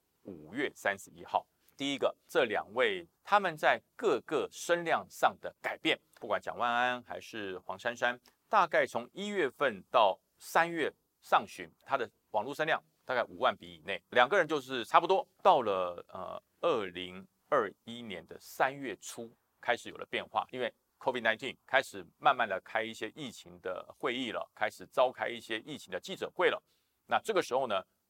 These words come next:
黄珊珊的网络声量开始暴增，从三月底，啊，一直往上爬，爬到五月中旬，多少笔？从五万笔以内，一口气冲到二十七万笔。那么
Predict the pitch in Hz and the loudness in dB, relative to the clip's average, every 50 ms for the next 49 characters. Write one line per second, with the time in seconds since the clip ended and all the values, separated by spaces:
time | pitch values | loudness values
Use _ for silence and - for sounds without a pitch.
0 | _ _ - - 107 127 151 160 - - 165 156 156 156 151 - - 139 139 143 | _ _ 2 2 2 2 2 -6 -6 -2 -2 -2 -2 -4 -6 2 2 2 2 2
1 | 123 - - - - - 107 87 - 104 113 107 - - 101 104 107 90 - _ | -2 0 -2 0 0 -2 -4 -4 -4 -4 -8 -8 -6 -6 -4 0 0 0 0 _
2 | _ _ - 117 110 - - - 113 101 92 - 98 98 95 _ _ _ - - | _ _ -4 -4 -4 -2 2 4 4 4 4 2 -2 -4 -4 _ _ _ 0 2
3 | 113 120 131 143 139 - - - - 160 151 151 156 160 160 160 156 147 127 117 | 2 2 0 -8 -12 -16 -8 0 4 4 4 4 2 -4 -4 0 2 2 4 4
4 | 107 101 98 95 92 90 87 _ _ _ _ - 135 120 95 85 _ _ _ _ | 4 2 2 0 -2 -4 -8 _ _ _ _ -8 -8 -8 -8 -10 _ _ _ _
5 | _ _ _ - - 101 95 87 - 160 170 151 - 143 113 87 82 - - 147 | _ _ _ -2 0 0 0 0 -2 -6 -8 -4 -4 -2 -2 -2 -2 2 4 2
6 | 113 101 - - 98 92 92 - _ - - - 113 127 170 180 147 - - - | 2 2 2 2 2 2 2 -2 _ -4 4 4 6 8 8 6 6 6 4 -4
7 | - 143 113 95 95 113 160 180 151 113 - - - 175 180 185 - - - 95 | -8 -6 -6 -6 -6 -2 0 2 2 0 -2 -2 -4 -2 -2 -4 -10 -10 -12 -12
8 | 82 - _ _ _ _ _ _ _ - 147 139 123 107 104 - 98 85 - _ | -12 -12 _ _ _ _ _ _ _ 0 2 4 6 6 4 4 0 -14 -14 _
9 | _ _ _ - - 113 110 117 _ _ _ _ _ _ - 104 92 120 143 127 | _ _ _ -8 -8 -8 -8 -8 _ _ _ _ _ _ -12 -6 0 2 2 2
10 | 101 92 95 95 92 82 82 98 107 92 _ _ _ _ _ _ _ - - 156 | 2 -2 -12 -12 -12 -10 -6 -4 -4 -4 _ _ _ _ _ _ _ -12 -8 -6
11 | 190 202 - - 110 101 - - 151 120 - - 160 156 151 170 - - - 160 | -6 -6 -6 -4 -6 -6 -4 -4 -6 -6 -2 -4 0 6 6 6 6 6 4 2
12 | 139 - - 107 - - 120 120 117 104 95 - 90 - _ _ - - 143 143 | 2 2 -2 -10 -8 -4 4 4 4 4 4 0 -16 -20 _ _ 0 2 4 6
13 | 123 110 95 | 6 6 4